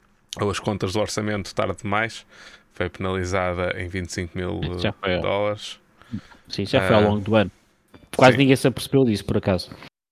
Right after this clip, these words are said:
Speaker 1: Não, <laughs> acho que também ninguém estava preocupado, porque o Williams não é propriamente, ah,
Speaker 2: Sim. O problema deles é ao contrário, não é?
Speaker 1: <laughs> Sim. Ah, prontos,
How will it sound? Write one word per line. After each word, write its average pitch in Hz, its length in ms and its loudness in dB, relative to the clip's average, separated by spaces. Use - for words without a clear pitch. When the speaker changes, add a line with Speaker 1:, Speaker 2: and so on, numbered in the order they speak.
Speaker 1:
Não, 160 240 2
<laughs> - 460 -4
acho 104 120 -2
que - 60 -4
também 104 180 -4
ninguém 98 220 -2
estava 95 260 -2
preocupado, 98 560 -2
porque - 220 -8
o 95 60 -2
Williams 92 360 -4
não 92 140 -2
é 92 60 -2
propriamente, 87 840 -6
ah, 87 420 -2
Speaker 2:
Sim. 98 180 -6
O 117 180 -2
problema 110 360 6
deles 110 220 8
é - 20 8
ao 113 80 10
contrário, 98 500 6
não 85 80 0
é? 85 60 -6
Speaker 1:
<laughs> - 1120 -10
Sim. 160 260 0
Ah, 139 720 4
prontos, 175 360 0